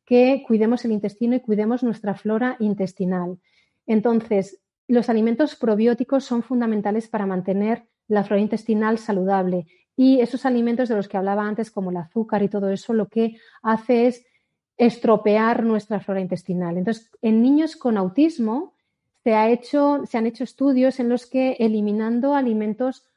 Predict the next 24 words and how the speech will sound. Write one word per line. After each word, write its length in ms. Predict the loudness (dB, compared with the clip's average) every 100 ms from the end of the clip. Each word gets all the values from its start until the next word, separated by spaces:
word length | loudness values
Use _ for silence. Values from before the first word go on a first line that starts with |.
| _
procesados, 840 | -4 -4 -4 -2 -2 0 -2 -2
eliminando 480 | -2 -2 -2 -2 -2
azúcares, 680 | -4 -4 -4 0 0 -2 -6 _ -2
ayudándoles 640 | 2 2 2 2 0 -2
con 220 | -2 0
an-, 180 | 0 -2 -6
con 800 | -2 0 0 0 -2 -2 -4 -8 _ _ _ _ _
alimentos 500 | -2 2 2 2 0
probióticos 880 | 0 0 4 2 2 -4 -2 -2 -4 -4
o 160 | -2
con 240 | 0 0 0
cápsulas 500 | -6 -4 -4 -4 -4
también 300 | -4 -2 -2
de 80 | -4
probióticos, 840 | -4 -2 -2 -4 -6 -6 -6 -10 _ _ _ -4
eh, 460 | 2 4 4 2 0
sus 220 | 0 2
niveles 340 | 2 2 2
de 60 | 2
autismo 920 | 0 2 0 0 0 -2 -4 -8 _ _ _ _ _ _ -4
se, 920 | 0 2 0 0 0 -2 -4 -4 -6
o 60 | -8
sea, 160 | -6
mejoran 680 | -4 -6 -4 -2 -2 -2 -6